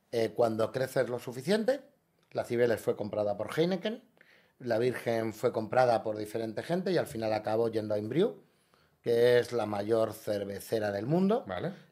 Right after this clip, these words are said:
Speaker 1: Y en un momento dado, pues, ha deci-, Imbriu, dueña de, de, de Virgen,
Speaker 2: Dice que no se sigue haciendo.
Speaker 1: ha encontrado una serie de situaciones y problemas y tal cual, y ha, y ha, y ha chapado.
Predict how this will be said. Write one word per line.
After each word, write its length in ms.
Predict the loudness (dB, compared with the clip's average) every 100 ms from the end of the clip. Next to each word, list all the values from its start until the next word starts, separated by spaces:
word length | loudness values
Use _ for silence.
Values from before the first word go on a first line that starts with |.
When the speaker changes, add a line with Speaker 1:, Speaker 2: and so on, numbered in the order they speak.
| -6
Speaker 1:
Y 100 | -4
en 140 | -4
un 80 | -6
momento 260 | -10 -6 2
dado, 300 | 6 6 4
pues, 240 | -4 -14
ha 60 | -16
deci-, 420 | -16 -14 -14 -12
Imbriu, 540 | -10 -2 2 2 -2 -8
dueña 360 | -10 -8 -8 -8
de, 380 | -8 -8 -6 -6
de, 160 | -6
de 100 | -2
Virgen, 400 | -2 -2 -4 -6 -8
Speaker 2:
Dice 320 | -8 -4 -2
que 100 | -2
no 140 | -4
se 100 | -6
sigue 200 | -8 -8
haciendo. 340 | -8 -10 -12 -14 -6
Speaker 1:
ha 140 | -4
encontrado 840 | -4 -8 -8 -8 -6 -8 -8 -8
una 220 | -10 -10 -10
serie 240 | -10 -10
de 120 | -10
situaciones 600 | -12 -10 -8 -6 -8 -8
y 40 | -8
problemas 560 | -2 2 2 2 -4
y 60 | -6
tal 180 | -6 0
cual, 220 | 0 2
y 60 |
ha, 240 | 0 -2 -6 -10
y 100 | -10
ha, 240 | -12 -14
y 60 | -16
ha 60 |
chapado. 340 | -16 -20 -20